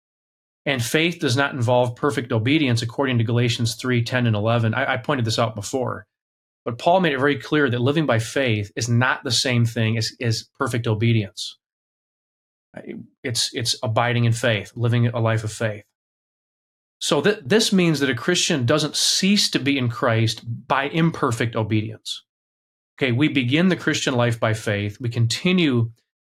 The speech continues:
in the Christian life by faith, and we finish the Christian life by faith. It's all by faith.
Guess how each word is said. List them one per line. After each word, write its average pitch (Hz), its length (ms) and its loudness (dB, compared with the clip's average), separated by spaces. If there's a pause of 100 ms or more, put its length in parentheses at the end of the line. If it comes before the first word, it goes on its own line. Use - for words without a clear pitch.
in 147 80 -2
the 127 80 -2
Christian 120 360 -2
life 107 260 0
by 104 160 -2
faith, 104 420 -4
and 127 80 -4
we 123 100 2
finish 127 540 0
the 120 80 -6
Christian 117 320 -4
life 104 240 -2
by 101 140 -4
faith. 107 320 -10
It's 117 220 -14
all 156 220 2
by 139 160 0
faith. 120 360 -6